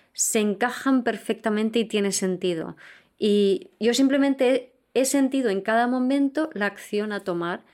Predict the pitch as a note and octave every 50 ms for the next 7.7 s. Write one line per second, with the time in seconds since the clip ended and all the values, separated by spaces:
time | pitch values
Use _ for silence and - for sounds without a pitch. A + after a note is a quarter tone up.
0 | _ _ _ _ _ _ _ - - - - A#3 A3+ A#3 A#3+ A3+ A#3 B3 B3 B3
1 | A#3+ - B3+ A#3+ - - A3 G#3+ G#3+ G#3 G#3 - G#3 G3+ G#3 G3 G#3 G#3+ A3 A3+
2 | A3+ A#3 A#3 A#3 B3+ B3 A3 G#3+ G#3 G3+ G3+ G3+ G3+ G#3+ G#3+ G#3+ - - - G3+
3 | G3+ G3 G3 F#3+ F#3+ - - _ _ _ - G3 G#3+ A3 A3 A3 - - B3 B3
4 | B3+ C4 C4 C#4+ D4 D#4+ D#4+ - - _ _ _ _ - - - G#3+ G#3 G#3 -
5 | - - _ - G3 A3 A#3 B3 A3+ B3+ C4+ A#3+ B3+ B3+ B3+ B3+ B3+ B3+ B3+ B3
6 | B3 - - F#3+ G3 G#3 G3+ - A3+ A3+ A#3 A3+ - A#3 A3 A3 G#3+ - - G3
7 | G3+ A3 A3+ A3+ - A#3 A3+ G#3+ A3+ - A#3+ A#3+ A#3